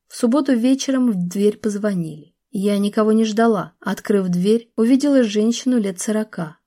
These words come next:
которая смущённо улыбалась мне. Я слегка приподняла брови, готовая отшить её сразу, если она захочет что-то продать мне. «Здравствуйте. Извините, что побеспокоила вас. Вы меня не знаете,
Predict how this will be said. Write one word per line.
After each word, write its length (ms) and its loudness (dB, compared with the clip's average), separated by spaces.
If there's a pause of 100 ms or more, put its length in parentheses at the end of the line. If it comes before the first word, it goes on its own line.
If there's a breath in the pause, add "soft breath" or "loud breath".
которая 420 2
смущённо 640 -2
улыбалась 640 -4
мне. 260 -14 (480)
Я 240 0
слегка 400 -4
приподняла 520 -2
брови, 500 -2 (200)
готовая 380 2
отшить 400 -4
её 140 -2
сразу, 440 -4
если 360 -2
она 180 -4
захочет 480 -6
что-то 340 -8
продать 480 -6
мне. 240 -14 (400)
«Здравствуйте. 960 -6 (180)
Извините, 560 2
что 220 -6
побеспокоила 720 -2
вас. 300 -14 (240)
Вы 100 0
меня 240 2
не 140 -2
знаете, 640 -2